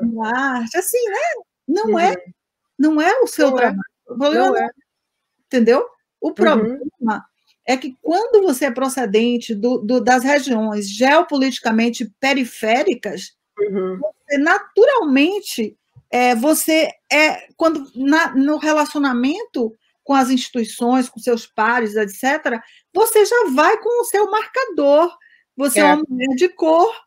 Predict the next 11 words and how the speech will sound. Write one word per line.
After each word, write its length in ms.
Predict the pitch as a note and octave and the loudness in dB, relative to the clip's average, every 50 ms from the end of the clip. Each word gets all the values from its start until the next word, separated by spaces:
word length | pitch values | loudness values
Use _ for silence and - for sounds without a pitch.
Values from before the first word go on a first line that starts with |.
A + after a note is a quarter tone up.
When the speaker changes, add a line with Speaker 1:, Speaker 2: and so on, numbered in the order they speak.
| _ _ _ _ _ _ _ | _ _ _ _ _ _ _
Speaker 1:
você 380 | C4+ C#4+ D#4 D#4+ D#4 D4+ - D4+ | -2 2 2 2 2 2 0 0
é 60 | C#4+ | 2
uma 160 | C4+ C4+ C4+ | 2 0 0
mulher 460 | B3 B3 B3+ A#3+ A3 A3 B3 - - _ _ _ _ - G#3 G3 G3 - | 0 0 0 0 0 -2 -2 -6 -10 _ _ _ _ -18 -18 -18 -14 -10
de 120 | - A3 D#4+ | -2 -2 -2
um 120 | G4+ A#4 | -2 0
país 280 | - D4 A#3 A#3+ A#3+ - | 0 0 0 0 -2 -4
periférico, 800 | - C#4 C4+ F4+ F4+ - - D#4 D#4+ E4 F4+ A4 G#4+ G#4+ F#4 E4+ | -6 -2 -2 -2 -2 -2 -2 -2 -2 0 0 -2 -2 -4 -4 -2
você 300 | F4 F4+ F4 - E4 D#4 | -2 -2 -2 0 0 0
é 200 | D4+ C4+ C4+ C#4+ | 0 0 0 0
exótica, 720 | D4+ C4+ C4 C4 C#4 C4+ D4 F4 F4+ - - G#4+ - - | -2 -2 -4 -4 -2 0 0 -2 -2 -6 -8 -10 -6 -6